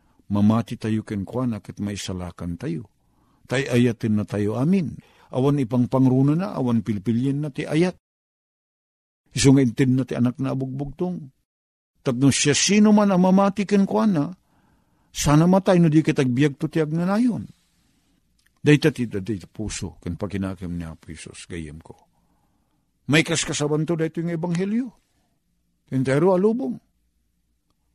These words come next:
Awan to ti agkuna, "Jakmet ammo, Apo." Apan to agsaknap.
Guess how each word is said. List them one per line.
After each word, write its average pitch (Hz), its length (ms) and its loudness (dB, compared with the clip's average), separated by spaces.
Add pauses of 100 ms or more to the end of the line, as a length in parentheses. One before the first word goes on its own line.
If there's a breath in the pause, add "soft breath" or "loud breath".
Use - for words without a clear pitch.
(160)
Awan 180 400 4
to 214 80 2
ti 196 160 0
agkuna, 180 360 -4 (120)
"Jakmet 180 640 -2
ammo, 165 320 -4
Apo." 101 320 -12 (880)
Apan 135 320 0
to 117 160 -2
agsaknap. - 520 -8